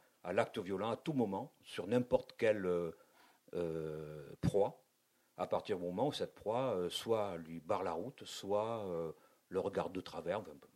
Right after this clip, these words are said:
peu importe, ça peut, il peut s'en prendre un enfant, je l'ai pas fait quand même là-dessus là, mais dans L'Homme au saphir, oui, il peut s'en prendre un enfant, une femme,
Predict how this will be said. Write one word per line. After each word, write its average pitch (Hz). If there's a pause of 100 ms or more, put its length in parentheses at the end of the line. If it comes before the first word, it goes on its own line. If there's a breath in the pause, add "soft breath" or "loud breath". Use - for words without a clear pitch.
peu -
importe, -
ça -
peut, 90
il 85
peut -
s'en 87
prendre 92
un 87
enfant, 92
je 120
l'ai 92
pas 90
fait 139
quand 98
même 101
là-dessus 87
là, 135
mais 98
dans 85
L'Homme 90
au 87
saphir, 87
oui, 120 (220 soft breath)
il -
peut -
s'en 107
prendre 98
un 85
enfant, 80
une 98
femme, 95